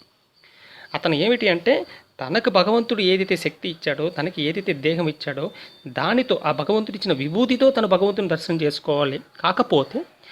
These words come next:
అలా వెళ్ళాలి అంటే చాలా రోజులు పడుతుంది కాబట్టి మధ్య మధ్యలో తనకి ఇబ్బంది ఉంటే ఆ ఇబ్బందికి ఎవరైనా సహాయం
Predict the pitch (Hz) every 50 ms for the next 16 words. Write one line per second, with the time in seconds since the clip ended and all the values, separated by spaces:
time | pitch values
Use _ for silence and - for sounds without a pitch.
0 | - - - - - - - 143 175 214 254 294 294 233 208 226 240 240 247 240
1 | 220 208 208 208 185 - 202 190 190 175 190 196 233 226 202 196 185 - - 190
2 | 180 165 170 160 160 165 233 220 160 147 143 - 247 240 226 208 - 208 226 233
3 | 233 208 190 185 - 151 151 165 185 185 175 170 165 170 185 - - 175 165 175
4 | 170 156 165 165 - 262 285 277 302 277 - 214 190 185 190 196 196 202 185 -
5 | 156 - 185 185 185 180